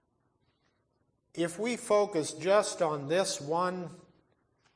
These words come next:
fine line and see that by itself, it's easy to argue it away. But if we look at the big picture and recognize what the goal is,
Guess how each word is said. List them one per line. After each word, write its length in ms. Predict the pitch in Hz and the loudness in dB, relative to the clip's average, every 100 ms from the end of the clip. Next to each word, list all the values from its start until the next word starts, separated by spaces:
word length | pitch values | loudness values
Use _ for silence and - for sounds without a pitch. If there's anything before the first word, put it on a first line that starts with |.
| _ - | _ -14
fine 500 | - 147 151 151 143 | -6 -4 -4 -6 -4
line 280 | 123 170 190 - _ _ _ _ _ _ _ _ _ _ _ _ - | -4 -4 -10 -20 _ _ _ _ _ _ _ _ _ _ _ _ -16
and 220 | 143 139 | -12 -8
see 280 | - 185 185 | -8 -6 -2
that 400 | 165 160 160 139 | 2 2 2 -2
by 220 | 147 147 | -2 -2
itself, 800 | 131 - - - 92 - - - _ _ _ - | -2 -6 -6 -6 -6 -10 -16 -20 _ _ _ -4
it's 300 | 196 - 165 | -4 -4 -6
easy 300 | 190 196 139 | -6 -8 -10
to 80 | 120 | -8
argue 440 | 131 143 139 143 | -6 -8 -6 -6
it 60 | 156 | -4
away. 360 | 156 165 - - - _ _ _ _ _ - - - _ _ _ _ _ _ _ _ _ _ _ _ _ _ _ _ 127 | -2 -4 -6 -14 -20 _ _ _ _ _ -20 -20 -20 _ _ _ _ _ _ _ _ _ _ _ _ _ _ _ _ -2
But 140 | 165 | 0
if 200 | 175 165 | 0 -2
we 280 | 180 170 165 | -4 -2 -2
look 360 | 156 165 247 - | -2 0 0 0
at 160 | 170 | -6
the 80 | - | -8
big 360 | 135 185 190 - | -4 -4 -4 -6
picture 520 | 151 123 - 135 143 - _ _ _ _ _ _ _ _ - | -8 -8 -10 -12 -12 -18 _ _ _ _ _ _ _ _ -14
and 180 | 143 139 | -10 0
recognize 720 | 165 196 196 175 170 165 - | 0 0 -4 -2 0 0 -2
what 220 | 151 143 | -4 -4
the 60 | 127 | -8
goal 420 | 117 147 185 175 | -4 -2 0 -2
is, 500 | 101 - 110 - - | -6 -10 -14 -16 -16